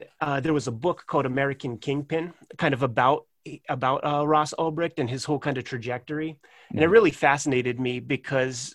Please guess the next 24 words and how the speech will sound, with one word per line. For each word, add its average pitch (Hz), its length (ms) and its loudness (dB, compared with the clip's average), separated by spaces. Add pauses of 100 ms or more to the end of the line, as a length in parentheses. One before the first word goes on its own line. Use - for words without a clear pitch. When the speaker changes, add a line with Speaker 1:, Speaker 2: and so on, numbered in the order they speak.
(140)
Speaker 1:
uh, 143 220 0 (400)
this, 151 300 -2
this, 156 200 -12 (180)
this - 220 -8
kid 190 220 2
kind 175 120 2
of 127 60 -4
single-handedly 139 840 0
created 139 360 0
this 139 140 0
whole 165 140 0
marketplace. 143 920 0 (420)
It's - 180 -2
been, 147 400 4 (340)
it's 147 100 -8
been 151 220 -2
kind 135 300 -2
of, 113 340 -6
uh, 123 180 -8 (460)
theorized 135 720 -2
that 127 320 -2
the 147 200 0
amount 143 500 2
of 135 480 -4